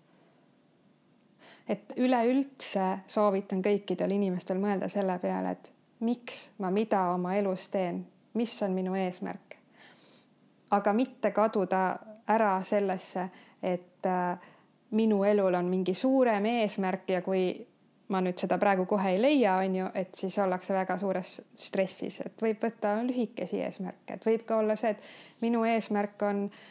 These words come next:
äh, sellel aastal, äh, teenida näiteks nii palju raha, et ma tulen, äh, hästi toime. Ja, ja näiteks eesmärk on osata piire seada, saada aru, millal ma pean puhkama,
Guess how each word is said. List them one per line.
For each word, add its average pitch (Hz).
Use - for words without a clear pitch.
äh, 196
sellel 233
aastal, 196
äh, 190
teenida 202
näiteks 190
nii 226
palju 196
raha, 214
et 185
ma 185
tulen, 196
äh, 180
hästi 208
toime. 185
Ja, 185
ja 180
näiteks 196
eesmärk 190
on 185
osata 202
piire 180
seada, 180
saada 214
aru, 196
millal 202
ma 175
pean 175
puhkama, 180